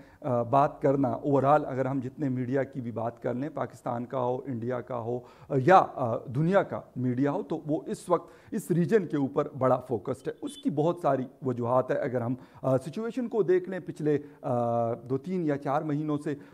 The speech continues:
जो बड़ी सारी चेंजेस आई हैं, लेकिन, अ, पाकिस्तान और इंडिया का, अ, मैं अक्सर कहता हूं कि, अ, चोली दामन का साथ है, एक दूसरे से नाराज़ भी होते हैं, एक दूसरे के साथ लड़ते झगड़ते भी हैं, लेकिन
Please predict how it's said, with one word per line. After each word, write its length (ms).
जो 120
बड़ी 260
सारी 360
चेंजेस 400
आई 180
हैं, 220
लेकिन, 320
अ, 440
पाकिस्तान 760
और 180
इंडिया 440
का, 180
अ, 340
मैं 180
अक्सर 220
कहता 300
हूं 120
कि, 140
अ, 280
चोली 400
दामन 340
का 180
साथ 340
है, 180
एक 200
दूसरे 340
से 340
नाराज़ 340
भी 140
होते 260
हैं, 200
एक 160
दूसरे 280
के 120
साथ 180
लड़ते 320
झगड़ते 440
भी 140
हैं, 200
लेकिन 480